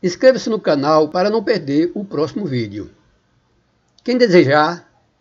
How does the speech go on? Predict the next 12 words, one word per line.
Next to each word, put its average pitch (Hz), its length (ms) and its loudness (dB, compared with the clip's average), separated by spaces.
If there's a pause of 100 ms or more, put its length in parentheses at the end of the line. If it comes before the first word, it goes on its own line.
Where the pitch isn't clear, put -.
(1040)
pode 202 300 2
pedir 170 600 0 (440)
dois 208 320 4
P 302 160 -4
D 160 320 6
Fs, - 340 -18 (260)
cem 233 300 -6
questões 160 540 -2
mais 180 240 -4
cobrada 139 480 -4
com 196 200 -4
dicas 143 600 -6